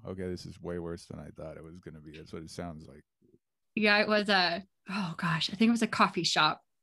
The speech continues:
Speaker 2: And it was just, like, kinda open jam thing. And I was just shaking, like, my knees almost gave in. I was sweating. I think I made it through one song. <laughs> And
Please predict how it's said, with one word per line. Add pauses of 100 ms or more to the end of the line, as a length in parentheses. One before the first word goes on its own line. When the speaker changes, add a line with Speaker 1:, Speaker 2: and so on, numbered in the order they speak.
(200)
Speaker 2:
And
it
was
just,
like,
kinda
open
jam
thing.
And
I
was
just
shaking,
like,
my
knees
almost
gave
in.
I
was
sweating.
I
think
I
made
it
through
one
song.
<laughs>
And